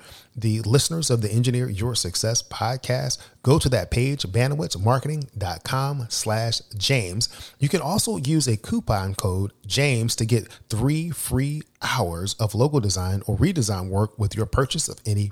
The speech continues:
product. Growing a business is hard. Banowitz Marketing provides an action plan and expert help so that your family business can thrive.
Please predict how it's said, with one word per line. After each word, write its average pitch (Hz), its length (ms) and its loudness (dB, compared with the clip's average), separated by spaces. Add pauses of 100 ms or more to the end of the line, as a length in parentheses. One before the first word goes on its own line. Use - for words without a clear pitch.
product. - 420 -4 (280)
Growing 233 320 8
a 226 60 6
business 170 360 6
is 135 100 -2
hard. 87 420 2 (140)
Banowitz 170 400 4
Marketing 135 360 4
provides 117 380 2
an 98 80 0
action 113 340 -2
plan 104 320 0
and 95 120 -2
expert 117 380 -2
help 92 320 -4
so - 140 0
that 101 180 -2
your 98 80 -2
family 113 380 0
business 101 420 0
can 90 460 -6
thrive. 73 440 -10